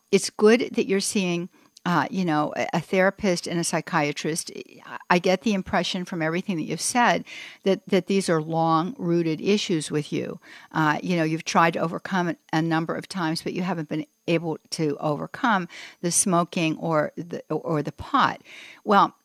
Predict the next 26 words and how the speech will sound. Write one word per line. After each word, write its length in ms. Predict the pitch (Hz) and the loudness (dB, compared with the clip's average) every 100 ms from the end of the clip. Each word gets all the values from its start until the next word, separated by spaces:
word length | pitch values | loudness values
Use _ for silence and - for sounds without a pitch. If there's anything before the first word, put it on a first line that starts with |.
| - | -4
there's 260 | 202 214 196 | 4 4 4
a 80 | |
lethargy 800 | 170 170 262 415 330 - 147 160 | 4 4 4 4 2 2 2 2
because 440 | 202 185 - 196 190 | 2 2 4 2 2
you're 100 | 190 | 0
smoking 520 | - 202 240 226 226 | 2 4 4 2 0
pot. 380 | - 294 - - - | 4 6 6 2 -4
<laughs> 120 | - | 4
I 80 | 233 | 6
mean, 260 | 220 214 208 - - | 6 4 0 -6 -4
you 100 | 220 | 4
know, 200 | 214 208 202 - | 6 4 2 -4
th-, 140 | 208 - | 0 2
those, 300 | 202 214 214 196 | 6 6 6 4
that's 320 | 190 196 - | 4 4 4
what 100 | 226 | 0
it 80 | 220 | 4
does. 320 | 254 247 196 | 6 6 4
And 180 | - 185 | -2 -4
you're 100 | 180 | -4
drinking. 480 | 233 262 269 160 147 | -2 0 0 -2 -2
So 140 | 190 | -2
you're 160 | 170 170 | -2 0
combining 600 | 196 170 175 214 277 262 | -2 0 2 4 4 4
those 280 | 185 170 - | 2 0 -2
things. 440 | 151 139 160 214 | -2 -2 -2 -4